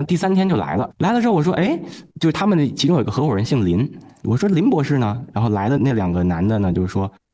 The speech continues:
，“哦，老林呢？”“老林今天有事儿，今天忙。”其实那天来了三个人，一个是这个小姑娘，还有一个是今天这个，这个故事的主角，姓谭，叫谭小平。先说这个姓谭的，然后我们就开始聊，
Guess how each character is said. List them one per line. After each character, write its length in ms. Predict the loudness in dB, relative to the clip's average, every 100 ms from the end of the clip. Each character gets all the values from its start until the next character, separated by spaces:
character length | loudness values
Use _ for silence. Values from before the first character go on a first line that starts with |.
| -4
，“哦， 140 | 0
老 220 | 0 0 0
林 260 | 2 2
呢 180 | 0 -2 -8 -18 -20 -20 _ -4
？”“老 160 | -2
林 420 | 0 2 2 2 0
今 180 | 0 2
天 100 | 2
有 120 | 2
事 100 | 0
儿， 60 | 0
今 160 | 2
天 100 | 4
忙。” 260 | 2 0 -2 -4 -6 -8
其 160 | -2 0
实 120 | 0 0 -2
那 160 | 2
天 140 | 2 2
来 100 | 0
了 60 |
三 200 | 0 0
个 60 | 2
人， 180 | 2 2
一 60 |
个 80 | 2
是 80 | 2
这 140 | 2
个 100 | 2
小 140 | 0 -2
姑 140 | 0
娘， 140 | 0 -2 -6
还 120 | -2
有 120 | 0
一 60 | 0
个 120 | 0
是 300 | 0 -2 -2 -8
今 160 | -4 0
天 120 | 2
这 80 | 2
个， 140 | 0
这 140 | 0 -2
个 80 | 0
故 180 | 0
事 80 | 0
的 100 | 0
主 160 | 0 0
角， 240 | 0 -2 -4 -4
姓 220 | -2 -2
谭， 300 | -2 -4 -4 -6 -8
叫 140 | -6
谭 160 | -4 -4
小 140 | -4
平。 260 | -2 -2 -2
先 240 | 0 0
说 160 | 2 2
这 80 | 2
个 80 | 0
姓 160 | -2
谭 200 | -2 -2
的， 120 | -4 -4 -16 -20 -16 -6
然 140 | -2
后 60 | 0
我 20 |
们 80 | 0
就 60 |
开 100 | -2
始 60 | -2
聊， 220 | -2